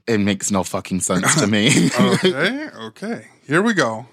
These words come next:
Speaker 2: It looks like, it looks like this is a lengthy one, so try to keep up, folks.
Speaker 1: Mm-hmm.
Speaker 2: When approaching a four-way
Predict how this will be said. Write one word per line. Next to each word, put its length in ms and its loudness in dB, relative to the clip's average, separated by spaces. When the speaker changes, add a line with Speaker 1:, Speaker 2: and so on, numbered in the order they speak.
Speaker 2:
It 60 -12
looks 220 -4
like, 240 0
it 20 -8
looks 240 -4
like 160 -2
this 360 -4
is 60 -4
a 60 0
lengthy 460 0
one, 200 -2
so 120 -8
try 240 -2
to 80 -4
keep 280 -6
up, 220 -2
folks. 500 -4
Speaker 1:
Mm-hmm. 640 0
Speaker 2:
When 380 0
approaching 880 -2
a 140 0
four-way 1000 0